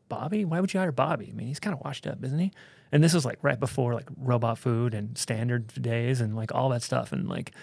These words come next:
and he's like, "No, I don't think he's washed up. I think he's just had bad sponsors. So we're gonna hook him up." And, uh,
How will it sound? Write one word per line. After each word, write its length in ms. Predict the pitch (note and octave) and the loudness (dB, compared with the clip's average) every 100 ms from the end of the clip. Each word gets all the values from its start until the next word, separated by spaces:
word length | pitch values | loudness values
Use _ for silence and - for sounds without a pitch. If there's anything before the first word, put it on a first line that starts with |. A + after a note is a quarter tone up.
| - - - _ - | -20 -20 -20 _ -2
and 160 | B2+ | 2
he's 140 | B2+ C#3+ | 4 4
like, 100 | D3+ | 4
"No, 260 | A#3 - - _ - | 2 0 -6 _ -2
I 80 | |
don't 140 | D3+ D3 | 2 4
think 120 | D#3+ | 4
he's 140 | C3+ | 4
washed 260 | B2 A2+ - | 2 0 -4
up. 120 | A#2 | -4
I 100 | A#2 | -2
think 160 | A#2+ A#2+ | -2 -2
he's 120 | A#2 | -2
just 120 | B2+ | 0
had 120 | C3+ | 0
bad 180 | A#2+ A#2+ | 2 -2
sponsors. 500 | - B2+ C3 - - - _ _ _ _ | -2 -2 -2 -6 -12 -18 _ _ _ _
So 260 | - A2+ B2+ - | -6 -4 -4 -2
we're 120 | B2+ | 2
gonna 140 | A#2+ | 4
hook 120 | A2+ A2+ | 2 2
him 100 | A#2 | -2
up." 140 | A#2 D3+ - - - _ - | -4 -10 -16 -20 -20 _ 2
And, 180 | A#2 | 4
uh, 180 | A2+ A2 | 4 2